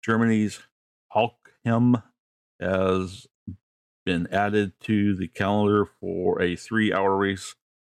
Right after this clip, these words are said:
on the second through the fourth of September before traditional season finales at Barcelona on October second.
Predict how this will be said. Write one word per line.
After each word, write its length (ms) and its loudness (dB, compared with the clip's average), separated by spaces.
on 440 -2
the 260 -4
second 1120 -6
through 160 -4
the 100 -2
fourth 320 0
of 100 -6
September 420 0
before 680 0
traditional 440 0
season 800 -2
finales 580 0
at 260 -2
Barcelona 720 0
on 320 -4
October 640 -2
second. 540 -8